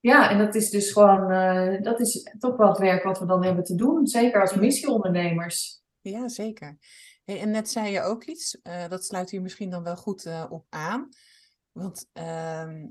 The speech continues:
Speaker 2: dat we eigenlijk in basis niet willen veranderen. Kun je nog vertellen wat je daarmee bedoelt?
Speaker 1: Ja.
Speaker 2: Want dat sluit misschien hier ook wel bij dat, hè,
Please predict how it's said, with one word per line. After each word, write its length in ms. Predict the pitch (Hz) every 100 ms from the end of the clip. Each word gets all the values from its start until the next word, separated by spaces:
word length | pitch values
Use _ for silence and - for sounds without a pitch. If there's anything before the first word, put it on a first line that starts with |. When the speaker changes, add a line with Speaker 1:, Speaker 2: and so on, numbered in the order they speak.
| -
Speaker 2:
dat 320 | 180 202 262
we 80 | 254
eigenlijk 340 | - 240 233
in 140 | 214 196
basis 400 | 208 233 220 196
niet 260 | 214 214
willen 280 | 185 320 285
veranderen. 640 | - 160 131 127 120 165 -
Kun 180 | 214 214
je 140 | 214
nog 180 | 214 214
vertellen 380 | 208 233 233 220
wat 180 | 220
je 80 | -
daarmee 440 | 214 262 262 240 208
bedoelt? 220 | 202 208 -
Speaker 1:
Ja. 200 | - -
Speaker 2:
Want 220 | - 180 - _ _ - -
dat 120 | 208
sluit 260 | - 208
misschien 300 | 208 - 220
hier 160 | 202 196
ook 140 | 220 220
wel 100 | 208
bij 140 | 196
dat, 220 | 196 185
hè, 140 | 214